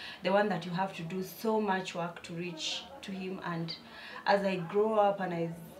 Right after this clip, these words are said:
as I grow spiritually and as I continue to know God, I continue to, to understand him. I know that's the complete opposite of what we've grown believing, and the opposite is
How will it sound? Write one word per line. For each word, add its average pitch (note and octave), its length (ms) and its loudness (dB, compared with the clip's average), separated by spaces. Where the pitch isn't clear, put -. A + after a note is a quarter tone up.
as E3+ 180 -2
I F3+ 80 0
grow F3 260 -2
spiritually F#3 680 -4
and E3 180 -2
as D#3+ 140 -4
I E3 60 -2
continue E3+ 480 -2
to G3 140 -8
know F3+ 140 -2
God, - 340 -8
I F3 100 -2
continue F#3 440 -6
to, E3 180 -10
to F#3 140 0
understand E3 760 2
him. E3 440 -8
I F#3 100 -2
know G#3 140 2
that's F#3 340 2
the E3+ 100 -4
complete E3+ 500 -4
opposite E3 680 -4
of D#3+ 160 -2
what E3+ 220 -2
we've D#3 240 -10
grown F#3 340 -2
believing, F3 600 -4
and F#3 360 4
the F#3+ 160 2
opposite G3+ 480 2
is D#3 180 -10